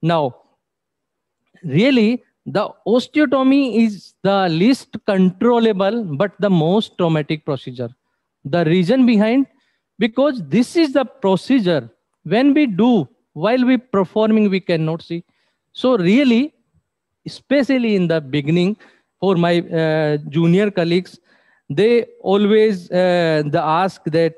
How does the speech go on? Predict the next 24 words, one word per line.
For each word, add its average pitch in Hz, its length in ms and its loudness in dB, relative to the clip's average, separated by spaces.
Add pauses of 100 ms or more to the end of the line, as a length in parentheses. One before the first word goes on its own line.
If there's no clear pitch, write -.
(100)
uh, 156 460 -2
either 151 280 -2
the 143 160 -4
lateral 165 380 -2
osteotomy 165 760 -2
is 147 140 -10
the 165 100 -4
good 160 320 -4
and 151 220 -4
the 147 80 -2
medial 147 360 -2
osteotomy 160 560 -4
is 151 100 -12
good, 160 300 -6 (320)
or 156 160 -2
the 147 140 0
external, 175 480 -2
internal, 160 640 0 (440)
because 233 360 0
we 247 160 0
cannot 240 560 2
see 233 280 0
that 190 300 0
it's 190 280 0